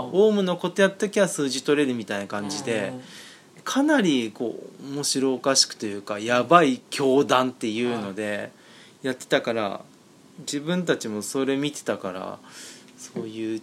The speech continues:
Speaker 2: 超やばい、
Speaker 1: うん。
Speaker 2: 洗脳されまくりの
Speaker 1: うん。
Speaker 2: 激ヤバ集団と思って見てたんですけど、
Speaker 1: うんうんうん。
Speaker 2: その大学の時に見たAとエーツー見ると、
Speaker 1: うん。
Speaker 2: もうかなり普通の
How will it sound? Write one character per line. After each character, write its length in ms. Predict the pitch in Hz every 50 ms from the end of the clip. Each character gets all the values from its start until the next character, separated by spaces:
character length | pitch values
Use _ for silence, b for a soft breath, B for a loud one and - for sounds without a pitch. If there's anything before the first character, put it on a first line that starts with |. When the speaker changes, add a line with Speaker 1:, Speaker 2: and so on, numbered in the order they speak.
| -
Speaker 2:
超 320 | - - 180 160 135 113 104
や 220 | 101 104 104 104
ば 180 | 95 127 120 101
い、 60 | 92
Speaker 1:
う 20 | 90 -
ん。 40 | - - - - -
Speaker 2:
洗 400 | - - - 156 151 151 156 156
脳 220 | 156 156 156 160
さ 180 | 151 - 151 139
れ 80 | 143
ま 160 | 143 143 143 143
く 160 | - - 143
り 140 | 135 139 131
の 320 | 127 123 120 117 113 - - - -
Speaker 1:
う 20 | 147
ん。 260 | 143 143 135 127 123 -
Speaker 2:
激 320 | 107 139 143 - - 160
ヤ 140 | 175 175 175
バ 160 | 170 175 170
集 240 | 165 - 196 190 160
団 180 | 123 113 101 98
と 100 | - 120
思 140 | 107 113 120
っ 40 |
て 120 | - - 101
見 140 | 107 127 123
て 100 | - -
た 100 | 143 110
ん 60 | 85
で 80 | -
す 80 | 139 139
け 60 | 135 131
ど、 80 | -
Speaker 1:
う 40 | -
ん 20 |
う 240 | - 131 131 127 127
ん 40 | 127
う 0 | 127
ん。 20 | - - - - - - - - - - - B B B B B B B - -
Speaker 2:
そ 80 | -
の 360 | 113 107 107 101 98 98 101 107
大 180 | 104 123 120 123
学 200 | 127 123 - 139
の 140 | 127 127 127
時 220 | 143 131 - -
に 80 | 127 127
見 160 | 143 160 156
た 240 | - 156 117 104 -
A 200 | - 131 131 120
と 240 | 120 - 110 110 110
エ 160 | 120 131 135
ー 80 | 135 135
ツ 160 | - - 156
ー 40 | 143
見 160 | 135 139 147
る 120 | 135 131 120
と、 280 | - - 123 120 110 101
Speaker 1:
う 40 | 156
ん。 20 |
Speaker 2:
も 200 | 151 147 135 127 127 B B B B B B B B B B - - 160
う 40 | 151
か 160 | - 220 240
な 120 | 226 202
り 120 | 151 127 113
普 140 | - - -
通 320 | - - 190 208 220 214
の 320 | 208 202 196 202 247 254